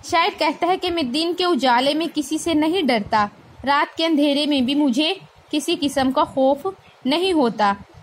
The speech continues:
ना ही कोई ख़तरा होता है, क्योंकि अल्लाह ताला हर वक्त मेरे साथ होता है। फिर है शाम का वक्त हो या सवेरा हो, चांदनी हो कि गुप अंधेरा हो, मीना ने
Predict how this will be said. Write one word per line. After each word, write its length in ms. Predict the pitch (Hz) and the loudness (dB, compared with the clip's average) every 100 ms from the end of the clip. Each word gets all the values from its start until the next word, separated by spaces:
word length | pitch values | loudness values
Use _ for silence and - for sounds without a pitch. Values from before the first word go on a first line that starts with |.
| - | -4
ना 160 | 269 320 | -2 0
ही 120 | 392 | -2
कोई 180 | 330 359 | -2 -2
ख़तरा 360 | 359 294 311 330 | 0 -2 2 2
होता 400 | 277 202 196 180 - - - - 208 | 2 0 -2 -4 -6 -20 -20 -12 -6
है, 180 | 190 - - - - | -6 -8 -16 -20 -6
क्योंकि 340 | 285 294 285 285 370 - - - - | 0 0 2 0 0 -6 -20 -10 -4
अल्लाह 240 | 269 269 | 0 2
ताला 360 | 269 240 254 311 349 - - - | 2 2 2 0 -2 -14 -14 -2
हर 240 | 285 302 | 0 2
वक्त 440 | 240 262 262 - 415 - - - | 2 0 -2 -6 -6 -8 -20 -2
मेरे 280 | 254 254 269 | 0 2 0
साथ 380 | 285 285 269 - | 0 0 0 0
होता 260 | 226 165 190 | -4 -2 -2
है। 180 | 196 180 - - - - - - - - - - | -2 -4 -10 -20 -20 -20 -20 -20 -20 -20 -16 -6
फिर 180 | 285 285 | -2 0
है 220 | 269 277 | 0 0
शाम 440 | - 339 302 330 370 | -2 0 2 0 0
का 140 | 359 247 | 0 2
वक्त 300 | 311 320 - | 0 -2 -2
हो 240 | 339 349 349 - - | 0 0 -2 -14 -4
या 160 | 262 311 | 0 0
सवेरा 460 | 311 269 269 269 262 | 0 0 0 2 2
हो, 280 | 226 196 190 - - - - | 0 -4 -6 -16 -20 -20 -8
चांदनी 540 | - 277 277 285 294 339 | 0 2 2 2 0 0
हो 180 | 349 349 | 0 0
कि 200 | 359 320 | 0 -2
गुप 220 | 220 277 - | -2 -4 -2
अंधेरा 460 | 269 247 262 262 262 | 0 2 4 2 2
हो, 260 | 233 196 190 - - - - | 2 -2 -6 -12 -20 -20 -4
मीना 320 | 269 320 339 359 | 0 0 0 0
ने 160 | 359 | -2